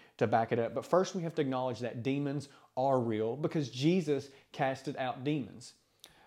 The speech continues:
They're mentioned in several places in the Bible, uh, Old Testament and New Testament, in the Psalms, uh, but the Scripture I have to you is the New Testament. And we're gonna acknowledge that in, uh, Matthew eight, Mark five, Luke eight, Mark one, Luke eleven, Mark nine,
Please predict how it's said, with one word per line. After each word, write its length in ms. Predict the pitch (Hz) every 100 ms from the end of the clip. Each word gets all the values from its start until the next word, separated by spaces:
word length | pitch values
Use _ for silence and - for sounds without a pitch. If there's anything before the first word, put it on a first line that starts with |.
| -
They're 120 | 165
mentioned 380 | 185 196 190 175
in 180 | 170 147
several 360 | - 185 170
places 380 | 165 147 147 123
in 80 | 131
the 60 |
Bible, 380 | 120 120 120 123
uh, 220 | 113 - -
Old 240 | 165 160
Testament 380 | 160 151 147 143
and 120 | 143
New 120 | 127
Testament, 360 | 120 117 131 123
in 80 | 147
the 60 |
Psalms, 460 | 147 135 120 123 - - - -
uh, 240 | 123 117
but 280 | 120 170 -
the 60 |
Scripture 360 | 131 185 185 170
I 20 |
have 200 | 156 147
to 60 | 143
you 120 | 147
is 240 | 139 117
the 140 | 127 135
New 160 | 147
Testament. 540 | 147 143 113 - 95 -
And 80 | 135
we're 80 | 139
gonna 160 | 165
acknowledge 440 | 139 147 147 123 110
that 200 | 117 120
in, 180 | 120 107 - - -
uh, 180 | 123 107
Matthew 420 | 113 135 143 139 139
eight, 320 | 147 156 156
Mark 300 | 135 147 147
five, 500 | - 147 147 147 147 - -
Luke 340 | 143 151 190 -
eight, 340 | 160 160 160 - -
Mark 320 | 143 160 165
one, 420 | 160 160 160 160 165
Luke 280 | 135 156 160
eleven, 520 | 147 147 147 143 147
Mark 340 | 127 143 156 151
nine, 420 | 139 131 127